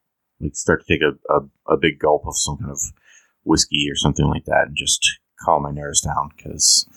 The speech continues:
that was crazy. Do I know what time of day my premonition was?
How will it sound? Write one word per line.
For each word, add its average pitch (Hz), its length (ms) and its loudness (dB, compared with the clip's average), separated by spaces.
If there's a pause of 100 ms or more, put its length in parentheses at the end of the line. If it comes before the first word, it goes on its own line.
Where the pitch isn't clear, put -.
(1400)
that 78 100 -6
was 73 240 0
crazy. - 480 -4 (1040)
Do 85 100 4
I 80 140 2
know 80 480 0 (140)
what 85 220 -2
time 76 180 0
of 71 120 -20
day 80 380 -2 (600)
my 82 140 -12
premonition - 540 -12
was? - 360 -2